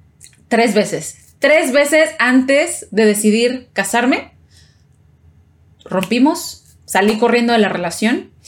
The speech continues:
y hubieron varios errores en el camino que yo no estaba identificando, que no me di cuenta,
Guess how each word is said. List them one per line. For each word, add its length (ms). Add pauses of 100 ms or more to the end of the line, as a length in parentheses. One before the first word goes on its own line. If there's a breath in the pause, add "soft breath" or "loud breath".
(320 soft breath)
y 160
hubieron 420
varios 360
errores 360
en 80
el 100
camino 540 (500)
que 180
yo 220
no 120
estaba 300
identificando, 720
que 100
no 140
me 140
di 80
cuenta, 520